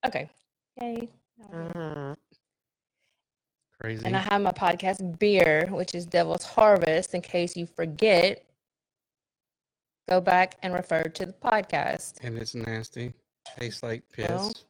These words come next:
Speaker 1: you're like, "I bought you, uh, Truly's." I was like, "My podcast beer
Speaker 2: Yeah, I
Speaker 1: is
Speaker 2: thought I was
Speaker 1: Devil's
Speaker 2: doing
Speaker 1: Harvest."
Speaker 2: something good.
Speaker 1: You did, thank you.
Speaker 2: And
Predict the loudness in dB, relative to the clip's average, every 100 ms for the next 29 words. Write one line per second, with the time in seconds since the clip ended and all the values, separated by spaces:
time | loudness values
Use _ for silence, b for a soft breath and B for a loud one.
0 | _ -18 -6 -4 -4 -4 -2 0 -2 -4
1 | -12 -12 -14 _ -4 -4 -4 -6 -4 -2
2 | -2 -2 -6 -8 -6 -8 -10 -20 -8 -4
3 | -4 -4 -6 -2 -2 -4 -6 -18 _ _
4 | -2 0 0 -2 -6 -8 -6 -4 -4 -6
5 | -4 -2 -2 -2 0 0 0 -4 -6 -6
6 | -8 -8 -14 -14 -14 -14 -16 -6 -6 -6
7 | -10 -12 -10 -12 -12 -20 -20 _ _ _
8 | _ -20